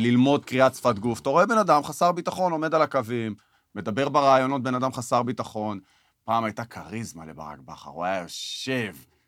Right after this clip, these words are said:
והיית שומע אותו, והיום אתה ממש, כמו שאתה אמרת, בן אדם רוצה שלא ידברו איתו, שתסתיים העונה הזאת כבר,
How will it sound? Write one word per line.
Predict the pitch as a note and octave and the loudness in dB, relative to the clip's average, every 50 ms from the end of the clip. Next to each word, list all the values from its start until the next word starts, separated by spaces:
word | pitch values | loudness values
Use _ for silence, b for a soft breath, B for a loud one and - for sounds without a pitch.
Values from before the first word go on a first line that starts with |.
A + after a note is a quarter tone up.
| _ _ _ _ _ | _ _ _ _ _
והיית | F#2 G#2+ A2+ - B2 | -10 -10 -8 -8 -8
שומע | A2+ - - - G2 G2+ G2+ G#2+ A#2 C3 D3 D3+ D3 C#3 | -10 -8 -10 -10 -8 -6 -4 -2 0 0 2 2 2 2
אותו, | B2+ A2+ - A2 G2+ | 0 0 -4 -10 -10
והיום | G#2 A2+ C3+ D3+ E3 | -8 -8 -8 -8 -8
אתה | D3+ - D3 | -8 -8 -6
ממש, | B2+ B2 C3 D3+ D#3 C3+ | -6 -4 -4 -4 -6 -6
כמו | - C#3+ D3+ | -8 -12 -12
שאתה | - - D#3+ | -10 -8 -8
אמרת, | D#3+ E3 E3 E3 - | -6 -4 -6 -4 -4
בן | C#3 B2 A#2+ A#2 | -6 -4 -4 -4
אדם | A#2 B2 D3+ D#3 E3 | -2 -2 -2 -2 -2
רוצה | D3 A#2+ A#2 A2+ A2 - - - - D#3+ D#3+ E3 F3 F3+ F3+ - _ _ _ _ _ _ _ _ | -2 -4 -4 -4 -4 -6 -10 -6 -2 0 2 2 2 2 0 -4 _ _ _ _ _ _ _ _
שלא | - - - A#2+ C3+ D#3+ | -14 -10 -4 0 0 0
ידברו | F#3 F3+ G#3 E3 D#3 D#3+ E3 D#3+ | 2 2 0 0 0 2 2 2
איתו, | D3+ C#3+ - D3 C#3+ C#3+ C3+ | 0 0 2 2 2 2 0
שתסתיים | - - - C3 A2+ - - A2+ A2 B2 D3 F3 | -2 -6 -12 -12 -12 -2 2 2 2 4 4 6
העונה | G3 G3+ G3 F3 E3 D#3+ D#3+ D#3+ | 6 6 6 6 6 6 6 6
הזאת | D3+ B2+ D3 C3+ - | 4 2 -2 -4 -4
כבר, | - A#2 A#2 B2+ B2 B2 B2 B2+ A2+ | -4 4 6 8 8 8 8 6 4